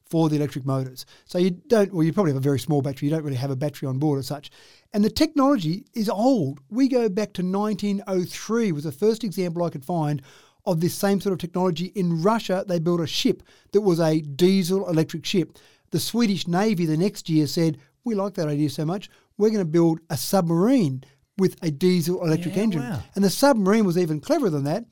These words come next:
Speaker 1: because once you went underwater with the submarine, you didn't have to worry about trying to find some oxygen to get the reaction going in terms of burning diesel and oxygen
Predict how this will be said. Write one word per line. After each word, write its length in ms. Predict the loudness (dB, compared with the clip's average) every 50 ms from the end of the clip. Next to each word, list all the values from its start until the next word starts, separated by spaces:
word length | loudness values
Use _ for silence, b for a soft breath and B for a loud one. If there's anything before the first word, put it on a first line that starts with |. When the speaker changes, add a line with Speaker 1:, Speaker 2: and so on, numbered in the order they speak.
| _ _ _
Speaker 1:
because 280 | -8 -6 -4 -4 -4 b b b b b _
once 240 | -2 0 0 0 -2
you 80 | 0 0
went 180 | 0 -2 -2 _
underwater 480 | -2 -2 0 0 0 0 0 0 0 -2
with 100 | -2 -4
the 60 | -6
submarine, 640 | -4 -2 -4 -2 -2 -4 -4 -2 -2 -2 -2 -4 -6 b b b b b b b
you 100 | -2 2
didn't 180 | 4 4 4 4
have 100 | 0 0
to 80 | 0
worry 100 | 2 4
about 200 | 4 4 2 2
trying 200 | 0 0 0 0 0
to 40 | 0
find 400 | 0 0 2 2 2 0 -2 b b b
some 180 | b -2 2 4
oxygen 500 | 4 4 2 -2 -2 -2 0 0 0 -2 b b b _
to 100 | -6 0
get 180 | 0 0 0 0
the 100 | 0 0
reaction 400 | 2 2 2 0 0 -4 -2 -2
going 320 | 0 0 0 0 0 -2 -2 -4
in 120 | -6 -4
terms 200 | -2 -2 0 0
of 100 | -2 -4 b b b b -4
burning 680 | 0 2 4 6 6 6 4 4 4 4 2 0 0
diesel 460 | 0 4 4 4 4 2 0 -2 -4 -4
and 160 | -2 0 0
oxygen 500 | 0 -2 -2 -6 -4 -2 -2 -2 -2